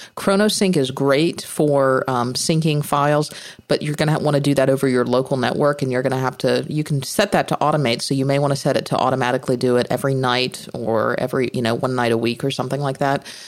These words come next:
Um, there's also some software, I haven't personally used it, so take this recommendation with a grain of salt, that is specifically designed for syncing iTunes library called SuperSync. Um, so you may wanna look that up as well.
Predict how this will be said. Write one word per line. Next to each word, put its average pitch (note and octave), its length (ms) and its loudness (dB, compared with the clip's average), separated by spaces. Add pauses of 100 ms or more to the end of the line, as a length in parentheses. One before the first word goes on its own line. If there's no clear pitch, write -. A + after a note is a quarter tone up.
(220)
Um, D#3 220 0
there's G3+ 200 2
also D4 280 2
some A3+ 180 0
software, F#3+ 580 0
I D3 40 -2
haven't F3+ 500 -4
personally G3+ 540 -2
used G3+ 260 0
it, G#3 100 -2
so - 140 -2
take D#3 220 -2
this - 180 -4
recommendation D3 640 0
with C#3 120 0
a C3+ 60 -2
grain C3+ 240 -2
of C3 140 -4
salt, C#3+ 420 -2 (360)
that D3 120 -2
is C#3 160 2
specifically F#3 760 -2
designed E3+ 480 0
for F#3 120 -4
syncing F3 340 -2
iTunes E3+ 460 -2
library D#3 440 0
called B2+ 260 -6
SuperSync. - 920 -4 (340)
Um, C#3+ 300 -4
so - 120 -4
you D3+ 120 0
may D3 100 0
wanna C3+ 400 -2
look B2+ 160 -4
that B2+ 140 0
up A2+ 140 -4
as - 120 -8
well. - 220 -6